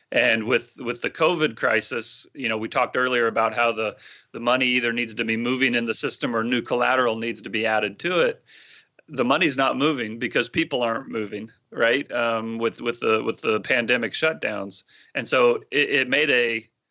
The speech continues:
a problem that was already very large and, and exacerbated it. Um, but what, one, there, there's,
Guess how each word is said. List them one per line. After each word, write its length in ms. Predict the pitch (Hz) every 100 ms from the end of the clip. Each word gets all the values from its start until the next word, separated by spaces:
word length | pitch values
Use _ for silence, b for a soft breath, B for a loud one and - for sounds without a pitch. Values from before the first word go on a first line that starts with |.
| _ -
a 100 | 202
problem 360 | - 160 170 135
that 80 | 127
was 160 | 120
already 340 | 135 143 131 117
very 320 | 123 131 120
large 720 | 117 127 113 107 104 - - -
and, 100 | 131
and 480 | - 117 - 120 113
exacerbated 800 | 101 117 120 135 104 55 104 104
it. 180 | 113 - _ _ _ _ _ -
Um, 560 | 120 110 110 107 107 - _ _ _ _ -
but 160 | 147
what, 200 | 151 202
one, 220 | 165 226 220 160
there, 180 | 185
there's, 360 | 156 180 165